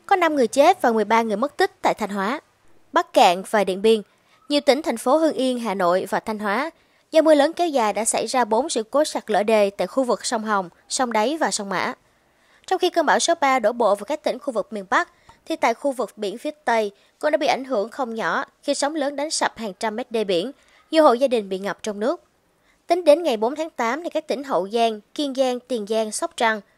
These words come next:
thiệt hại do gió mùa Tây Nam làm gần sáu trăm căn nhà bị sập và tốc mái, gần bốn trăm cây ăn quả bị đổ gãy và sạt lở bờ sông, bờ biển tại Sóc Trăng. Trung tâm Dự báo Khí tượng Thủy văn Quốc gia tiếp tục cung cấp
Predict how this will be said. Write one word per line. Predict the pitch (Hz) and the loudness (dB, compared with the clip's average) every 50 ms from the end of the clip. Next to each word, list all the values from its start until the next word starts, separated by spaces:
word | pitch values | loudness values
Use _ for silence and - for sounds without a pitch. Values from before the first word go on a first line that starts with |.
| _ _ _ _ _ _ _ - | _ _ _ _ _ _ _ -4
thiệt | - 294 269 | -2 -2 -2
hại | 247 269 233 220 226 | 0 0 0 0 2
do | 262 262 262 262 | 0 0 0 0
gió | 269 285 | -2 -2
mùa | 330 311 269 226 | 0 0 0 0
Tây | 214 - 233 233 | 0 -2 -4 -4
Nam | 233 233 220 214 208 208 _ _ _ _ - | -4 -4 -4 -4 -6 -8 _ _ _ _ -4
làm | - 285 277 | -2 0 0
gần | 254 262 254 247 | 0 0 -2 0
sáu | - 262 254 302 | 0 -2 -2 -2
trăm | - - 311 262 | -2 -4 -6 -6
căn | 262 247 | -6 -6
nhà | 240 226 208 196 | -6 -6 -6 -6
bị | 190 190 185 | -6 -6 -6
sập | - - 220 180 - - | -6 -6 -6 -8 -10 -12
và | 190 | -14
tốc | 175 - 185 - | -10 -10 -10 -8
mái, | - 226 196 220 294 359 - _ _ _ _ _ | -6 -6 -4 -4 -4 -6 -10 _ _ _ _ _
gần | - 269 269 254 | 0 2 2 4
bốn | 254 269 311 349 | 4 2 2 2
trăm | - 349 294 269 | 2 0 0 0
cây | - 269 | 0 -4
ăn | - 254 240 | -4 -4 -4
quả | 233 - 214 196 233 | -2 -2 0 0 0
bị | 247 240 220 | -2 -2 -2
đổ | 196 190 196 | 0 0 0
gãy | 208 233 208 165 170 208 285 320 _ _ _ _ _ | 0 0 0 0 0 -2 -4 -6 _ _ _ _ _
và | - 277 | -2 0
sạt | 269 - 269 - - | 0 0 -2 -4 -4
lở | 220 202 247 | -4 -4 -4
bờ | 240 247 226 | -4 -4 -4
sông, | 202 - 247 220 220 214 196 - _ - _ _ _ _ | -4 -2 -2 -2 -4 -4 -10 -16 _ -20 _ _ _ _
bờ | - 233 233 | 2 2 2
biển | 208 220 196 196 240 | 2 2 -2 -2 -4
tại | - 254 240 - | -6 -6 -6 -6
Sóc | - 247 - | -6 -8 -4
Trăng. | - 233 208 196 185 _ _ _ _ _ _ _ _ _ _ _ _ _ - | -2 -2 -2 -2 -4 _ _ _ _ _ _ _ _ _ _ _ _ _ -6
Trung | - 294 269 | -6 -4 -2
tâm | - 240 233 | 0 -2 -2
Dự | 202 202 | -2 -4
báo | 196 208 254 269 | -2 0 0 0
Khí | - - 359 | 0 -4 -6
tượng | - 330 254 202 190 | -2 -2 -2 -2 -2
Thủy | - 214 196 | -6 -8 -8
văn | 226 240 220 220 233 | -6 -6 -6 -6 -6
Quốc | 277 _ _ - | -10 _ _ -4
gia | 233 226 208 202 196 _ _ _ - | -2 -2 -2 -2 -4 _ _ _ -8
tiếp | 415 - - | -8 -4 0
tục | - 247 - - | 0 0 0 -2
cung | - 254 233 | -8 -12 -8
cấp | - - 339 349 | -6 -6 -6 -6